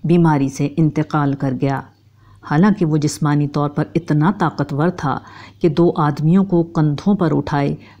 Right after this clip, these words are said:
पहाड़ पर चढ़ जाया करता था। बाबर का अलमिया हर इंसान का अलमिया है। इंसान फ़ातेह आलम ही क्यों ना हो, इस दुनिया में ख्वाहिशात की तस्कीन नहीं पा सकता।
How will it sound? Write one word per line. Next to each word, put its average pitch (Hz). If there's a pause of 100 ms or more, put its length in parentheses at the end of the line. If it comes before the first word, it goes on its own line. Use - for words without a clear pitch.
(120)
पहाड़ 180
पर 147
चढ़ 160
जाया 139
करता 147
था। - (1160)
बाबर 143
का 143
अलमिया 160 (180)
हर 208
इंसान 147
का 151
अलमिया 143
है। 131 (840)
इंसान 151
फ़ातेह 151
आलम 143
ही 156
क्यों 190
ना 151
हो, 139 (480)
इस -
दुनिया 196
में 180
ख्वाहिशात 160
की 165
तस्कीन 165
नहीं 175
पा 143
सकता। 139